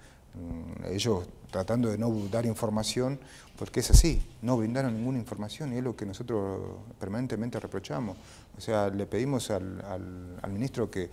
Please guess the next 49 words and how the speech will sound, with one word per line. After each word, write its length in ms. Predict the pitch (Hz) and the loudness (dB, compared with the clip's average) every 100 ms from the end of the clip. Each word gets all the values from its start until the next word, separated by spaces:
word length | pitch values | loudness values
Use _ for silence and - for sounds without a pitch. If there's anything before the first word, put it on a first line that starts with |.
| - - | -12 -12
muestre 260 | 104 139 120 | -4 0 0
los 100 | 95 | 0
papeles, 400 | 95 165 160 101 - | -2 -2 -2 -4 -8
porque 160 | 98 | -8
es 80 | - | -2
un 80 | 120 | 0
ministro, 640 | 139 147 127 110 104 98 101 | 0 2 2 4 2 -2 -4
si 180 | - | -2
se 60 | - | 0
quiere, 140 | 156 | 0
flo-, 260 | - - 135 | -2 -4 -10
flojo 300 | - 165 165 | 2 4 6
de 60 | 139 | 6
papeles, 320 | 123 107 170 | 4 2 0
porque 280 | - 107 110 - - - - | 0 -2 -4 -6 -10 -14 -10
yo 120 | - 131 | -4 4
creo 200 | 160 - | 4 6
que 360 | 123 123 - | 4 4 2
esto 240 | 147 - 123 | -2 0 0
puede 240 | 131 123 | 4 2
llegar 320 | 113 123 131 - - - | 4 2 0 -4 -16 -12
a 100 | - | -2
una 180 | 110 120 | 0 2
estafa 340 | 113 127 117 110 | 0 -2 0 0
más, 360 | 120 123 - - - - | 0 -2 -4 -14 -20 -10
eh, 220 | - 104 120 | -2 0 0
no 80 | |
solamente 400 | 143 147 131 131 | 0 2 4 4
a 40 | 110 | 2
los 80 | 98 | 0
jujeños, 400 | - 123 110 95 | -4 -2 -2 -2
sino 180 | 110 117 | -4 -2
a 20 | |
los 140 | 101 | -2
trabajadores 380 | 98 95 117 117 | 0 0 2 2
de 40 | |
la 60 | 92 | 0
familia 420 | 87 90 104 98 | -4 -6 -2 0
de 360 | 87 85 90 87 | -2 -4 -6 -8
azucarera, 580 | - - 92 101 107 90 | -8 -6 -2 0 0 0
¿no? 160 | 90 98 | -4 -4
De 100 | 90 | -6
La 60 | |
Esperanza, 440 | 90 92 95 92 90 - - - | -6 -4 -4 -6 -10 -12 -20 -8
porque 220 | - 101 | -6 0
no 80 | 117 | 0
solamente 480 | 120 143 127 131 107 | 4 6 6 4 2
es 60 | - | 0
por, 180 | 104 | -2